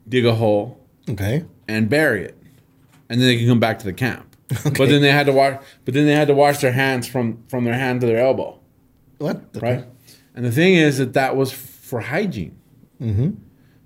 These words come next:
Speaker 1: Because if you poop in your own camp, the, the poop goes into your water supply.
Speaker 2: Okay.
Speaker 1: So they didn't, you know, so then, so it was kind of a, like,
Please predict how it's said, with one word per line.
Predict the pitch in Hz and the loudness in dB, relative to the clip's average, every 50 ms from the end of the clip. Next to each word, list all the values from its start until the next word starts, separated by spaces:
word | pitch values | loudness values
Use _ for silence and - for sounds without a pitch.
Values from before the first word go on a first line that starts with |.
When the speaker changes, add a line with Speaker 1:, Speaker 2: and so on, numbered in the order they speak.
| _ - | _ -10
Speaker 1:
Because | 127 131 117 156 147 131 131 | -8 -2 0 2 2 2 2
if | 135 117 | 0 0
you | 127 131 | -2 -2
poop | - 151 170 175 - 160 | 0 2 2 2 2 2
in | 147 | 0
your | 139 135 135 | 2 2 2
own | 135 131 127 127 | 2 2 0 0
camp, | - 165 185 202 202 185 185 180 - - _ _ _ _ _ _ _ _ _ _ _ _ | 0 0 0 2 0 0 -2 -4 -6 -12 _ _ _ _ _ _ _ _ _ _ _ _
the, | 117 123 127 127 117 - - | -2 2 2 2 2 0 -2
the | - 135 120 123 120 110 | -8 -6 -2 0 0 0
poop | 92 - - 165 190 170 170 | 0 -2 -2 -2 -2 0 -2
goes | 170 151 143 131 131 | 0 0 0 0 0
into | 143 139 131 139 139 | -2 -4 -4 -4 -4
your | 131 135 135 131 127 131 - - _ | -4 -2 -2 -2 -4 -6 -10 -16 _
water | - 143 165 196 208 185 160 | -4 -2 -2 -2 -2 -2 -6
supply. | - - 110 - 117 - - - - _ _ _ _ _ _ _ _ _ - | -6 -8 -8 -8 -8 -10 -10 -12 -20 _ _ _ _ _ _ _ _ _ -10
Speaker 2:
Okay. | 160 117 - - 104 127 151 - - _ _ _ _ _ _ _ | -8 -8 -6 -4 -6 -6 -6 -8 -14 _ _ _ _ _ _ _
Speaker 1:
So | - - 139 131 | -12 -6 -2 0
they | 131 135 | 2 4
didn't, | 135 143 147 143 - 143 | 4 4 2 0 -2 -2
you | 131 120 | 0 2
know, | 120 113 117 | 2 2 2
so | 117 - 135 123 | 0 0 -2 0
then, | 117 123 123 214 - - 120 | 0 0 0 -2 -4 -10 -8
so | - 135 | 0 2
it | 127 131 | 2 4
was | 127 123 117 | 4 2 0
kind | - 143 139 | -2 -2 0
of | 143 135 | 0 2
a, | 135 127 120 | 2 2 4
like, | 117 117 117 113 110 - - | 4 2 2 0 -2 -6 -14